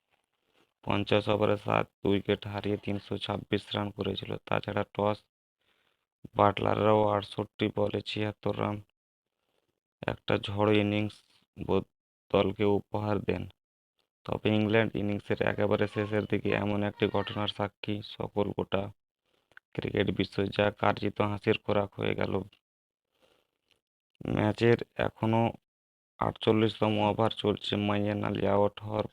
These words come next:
পর সবেমাত্র উইকেট এসেছেন আদিল রাশিদ। তাসকিন আহমেদের একটি মারাত্মক ইয়ার্ক ডেলিভারি করে বলটা স্পষ্ট ব্যাটের একেবারে নিচের দিকে লাগে। তারপর সবাইকে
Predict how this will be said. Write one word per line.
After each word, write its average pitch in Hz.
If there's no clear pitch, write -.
পর 104
সবেমাত্র 104
উইকেট 104
এসেছেন 104
আদিল 101
রাশিদ। 104
তাসকিন 101
আহমেদের 104
একটি -
মারাত্মক 101
ইয়ার্ক 95
ডেলিভারি 101
করে 98
বলটা 101
স্পষ্ট 110
ব্যাটের 101
একেবারে 104
নিচের 101
দিকে 101
লাগে। 98
তারপর 98
সবাইকে 101